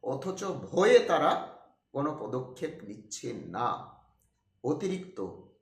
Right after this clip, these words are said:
অতিরিক্ত তিন কিলোমিটার ভারতের দিকে প্রবেশ করে তারপরে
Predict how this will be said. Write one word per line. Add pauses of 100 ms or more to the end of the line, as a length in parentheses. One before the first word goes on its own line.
(340)
অতিরিক্ত (280)
তিন (200)
কিলোমিটার (680)
ভারতের
দিকে (140)
প্রবেশ (200)
করে (120)
তারপরে